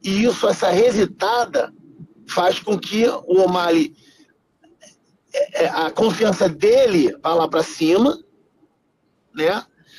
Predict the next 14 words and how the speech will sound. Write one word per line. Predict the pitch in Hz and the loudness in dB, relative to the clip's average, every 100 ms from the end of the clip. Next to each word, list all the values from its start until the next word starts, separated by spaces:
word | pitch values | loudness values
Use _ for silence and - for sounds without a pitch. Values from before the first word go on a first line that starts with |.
| - - _ _ - | -20 -20 _ _ -8
A | 170 | -2
confiança | 208 208 - 190 - 190 | 0 0 2 0 0 0
do, | 190 269 262 294 - | 2 2 2 0 -6
do, | 247 269 277 254 285 285 | 0 2 4 2 0 -2
do | 247 247 240 226 | 0 2 2 0
Sterling | - 196 180 151 131 - _ _ | -2 0 2 2 -2 -10 _ _
abaixa | - 190 170 180 220 - 269 294 _ _ _ _ - | -8 -6 -4 -2 -4 -2 -4 -4 _ _ _ _ -4
e | 208 | 0
as | 196 190 | 0 0
oportunidades | 190 196 202 202 190 190 | 0 -2 -2 -2 0 0
aparecem | 202 - 214 190 - 208 | -2 -2 0 0 2 0
mais | 180 180 | 0 -2
pro, | - 214 214 | 0 0 0
pro, | - 214 202 - | 0 0 0 -2